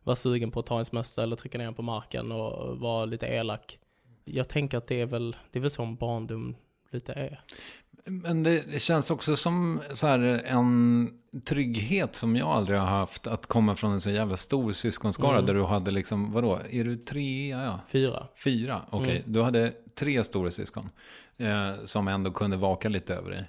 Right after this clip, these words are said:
Speaker 1: Ja. Vi är väldigt nära nu och älskar varandra, eh, men jag tror att vi syskon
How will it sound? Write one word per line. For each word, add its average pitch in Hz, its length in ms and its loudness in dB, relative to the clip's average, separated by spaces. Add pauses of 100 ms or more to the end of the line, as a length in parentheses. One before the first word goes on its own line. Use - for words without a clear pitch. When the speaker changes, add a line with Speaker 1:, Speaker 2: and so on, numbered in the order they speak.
Speaker 1:
Ja. 117 420 0 (460)
Vi 143 240 2
är 143 40 4
väldigt 143 300 2
nära 143 420 4
nu 139 380 2
och 117 80 0
älskar 123 280 0
varandra, 113 360 -2 (580)
eh, 123 280 2
men 127 200 0
jag 131 120 0
tror 135 300 0
att 120 120 -4
vi 127 40 0
syskon 117 540 -2